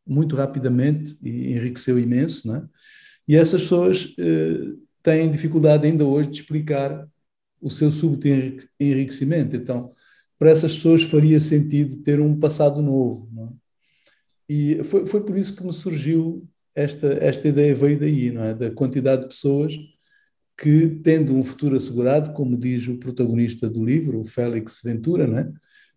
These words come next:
Os novos ricos já têm o futuro assegurado, o que lhes falta é um bom passado, não é? Mas também é verdade, depois fui percebendo isso,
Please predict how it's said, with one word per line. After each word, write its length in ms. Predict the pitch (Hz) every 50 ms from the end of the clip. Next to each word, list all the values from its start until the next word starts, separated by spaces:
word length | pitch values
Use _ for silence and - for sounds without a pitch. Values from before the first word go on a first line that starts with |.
| _ -
Os 100 | 131 -
novos 300 | 127 135 139 131 113 113
ricos 300 | 110 117 139 139 - 120
já 140 | 127 131 127
têm 260 | 127 - 127 127 127
o 40 | 123
futuro 280 | - - - 131 117
assegurado, 500 | 110 113 - 120 117 120 123 139 135 143
o 60 | 135 131
que 100 | - 143
lhes 140 | 131 127
falta 520 | - - 147 131 127 123 - 135 135 147 156 - - _ _ _ _ _ _ _ _ _ -
é 60 | 135
um 100 | 139 135
bom 120 | 131 135 131
passado, 540 | 131 151 - - 135 117 107 104 98 - _ _ _ _ -
não 100 | 113 107
é? 20 | 101 101 _ _ _ _ _ _ _ _ _ _ _ _ _ _ _ _ -
Mas 120 | 196 190
também 200 | - 208 196 214
é 60 | 214
verdade, 480 | 180 175 170 156 156 180 - 123 123 120
depois 380 | 104 - 131 127 123 123 - -
fui 200 | 123 117 117 117
percebendo 480 | - - - - 123 120 113 110 107
isso, 360 | 110 - - - - _ _